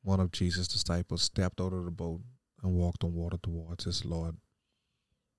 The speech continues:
It's a reminder that faith can enable us to defy the limits of whatever we may believe. Peter had, there's three lessons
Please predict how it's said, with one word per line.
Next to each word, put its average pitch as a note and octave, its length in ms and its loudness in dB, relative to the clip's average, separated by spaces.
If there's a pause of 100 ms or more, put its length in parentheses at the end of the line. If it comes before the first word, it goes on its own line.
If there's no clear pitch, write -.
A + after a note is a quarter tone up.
(960)
It's G#2+ 200 4
a B2+ 60 2
reminder F2 720 2
that D#2+ 180 -2
faith F2+ 400 -2
can E2 480 -2
enable F2 560 -2
us F2 300 -6 (220)
to F#2+ 100 -4
defy F2+ 420 0
the F2 160 0
limits E2+ 460 -2 (960)
of F2+ 100 -4
whatever F2+ 360 2
we F#2 160 2
may F#2 120 0
believe. G2 540 0 (1900)
Peter C3 240 6
had, A2 380 8 (1900)
there's G2+ 220 4
three C3 220 4
lessons F2+ 600 -2